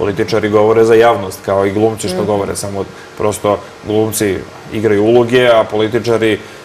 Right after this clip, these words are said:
Speaker 1: više komuniciraju neke poruke, odnosno koje su poruke hteli da pošalju.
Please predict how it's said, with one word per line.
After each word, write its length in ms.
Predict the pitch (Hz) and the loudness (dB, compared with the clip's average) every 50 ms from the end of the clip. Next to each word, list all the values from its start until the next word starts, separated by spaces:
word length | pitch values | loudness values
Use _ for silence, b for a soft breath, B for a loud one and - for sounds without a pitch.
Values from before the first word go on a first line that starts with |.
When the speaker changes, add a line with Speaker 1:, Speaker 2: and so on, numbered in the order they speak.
| B B - | B B -10
Speaker 1:
više 300 | - 110 110 110 113 107 | -8 -6 -2 -2 -4 -2
komuniciraju 600 | - 113 107 110 110 107 101 117 120 120 117 110 | -2 -4 -4 -4 -4 -4 -2 0 0 2 2 0
neke 220 | 107 107 107 - 101 | -2 -2 -4 -6 -4
poruke, 400 | - 131 120 104 98 95 - 107 | 0 0 0 0 -2 -6 -10 -12
odnosno 220 | 110 101 - 107 | -12 -10 -10 -8
koje 160 | - - 110 110 | -4 -2 -2 -2
su 120 | 117 107 | -2 -4
poruke 380 | 104 123 123 113 101 - 107 104 | -2 0 0 0 -2 -4 -6 -2
hteli 220 | - 117 110 107 | 0 0 0 0
da 80 | 101 95 | 0 -2
pošalju. 440 | 95 104 101 - - 104 90 - | -2 -4 -4 -4 -4 -6 -6 -6